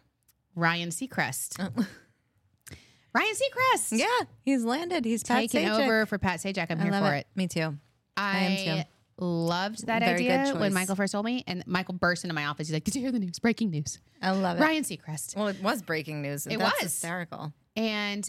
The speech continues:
Speaker 1: by the way, interestingly enough, again, Howard Stern was talking about who was gonna take over,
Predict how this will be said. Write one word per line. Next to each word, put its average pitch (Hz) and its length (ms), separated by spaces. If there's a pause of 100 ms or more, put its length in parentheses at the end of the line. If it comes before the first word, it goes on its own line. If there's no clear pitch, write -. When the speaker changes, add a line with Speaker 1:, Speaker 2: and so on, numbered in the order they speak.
(120)
Speaker 1:
by 220 160
the 226 60
way, 226 240
interestingly 190 560
enough, 151 320
again, 160 440 (720)
Howard 170 280
Stern 151 380 (260)
was 175 140
talking 147 280
about 123 280 (600)
who 170 60
was 151 120
gonna 143 120
take 139 200
over, 127 280